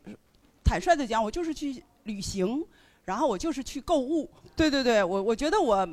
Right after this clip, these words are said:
没有，我去签的时候，我也没有想到不能签这样的一件事情，我就很，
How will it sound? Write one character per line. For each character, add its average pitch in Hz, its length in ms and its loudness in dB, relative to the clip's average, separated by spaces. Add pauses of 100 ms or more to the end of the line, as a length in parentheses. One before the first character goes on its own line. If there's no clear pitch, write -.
没 262 160 0
有， 370 100 2
我 226 160 2
去 359 140 -6
签 349 260 4
的 320 120 4
时 269 80 -4
候， 262 60 -2
我 277 80 6
也 277 80 4
没 185 120 -4
有 269 160 -2
想 156 200 -4
到 196 220 2
不 277 200 -8
能 220 120 -6
签 226 320 -2
这 226 80 -4
样 180 160 0
的 156 60 -6
一 151 60 -8
件 143 180 -8
事 156 160 -10
情， 135 140 -12
我 160 100 -8
就 320 80 -6
很， 214 160 -10